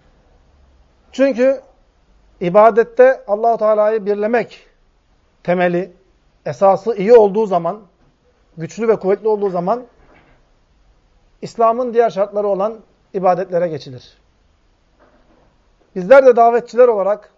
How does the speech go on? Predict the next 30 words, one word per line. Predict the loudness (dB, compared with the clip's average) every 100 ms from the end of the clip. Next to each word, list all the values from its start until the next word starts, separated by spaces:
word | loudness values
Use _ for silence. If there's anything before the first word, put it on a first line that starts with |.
| _
Allah'a | -12 -6 -2 0
davet | 0 -2 -6
eden | -8 -10
insanlar | -10 -8 -6 -4
olarak | -4 -2 -2 -4 _ _ _ _ _ _ -10
Peygamber | -6 -4 -2 -4
sallallahu | -4 -6 -2 -2 0
aleyhi | -2 -4 -6
ve |
sellemin | -6 -6 -8 -8
hayatından | -8 -8 -8 -8 -8 -10 _ _ _ _ _ _
bu | -8 -6
esasa, | -4 -2 -2 -4
bu | -6 -8
ilkeye | -8 -4 -4 -4
birçok | -8 -8 -8
örnekler | -6 -6 -4 -4 -4
çıkarır | -6 -6 -6 -8 _ _ _ _ _ _ _ -4
ve | -4 -4 -8
Nebi | -2 -2
aleyhissalatü | -2 -2 -4 -4
vesselam'ı | -8 -6 -6 -6
kendimize | -8 -8 -8 -8
örnek | -6 -6 -6
alırız. | -10 -14 -18 _ _ _ _ _ _ _ _ _ _ _ _ _ _ _ _ _ _ _ _ _
Nebi | -4 -4 0
sallallahu | 2 4 4 2 0
aleyhi | 0 0
ve | -2
sellem | -2 -4 -2 -4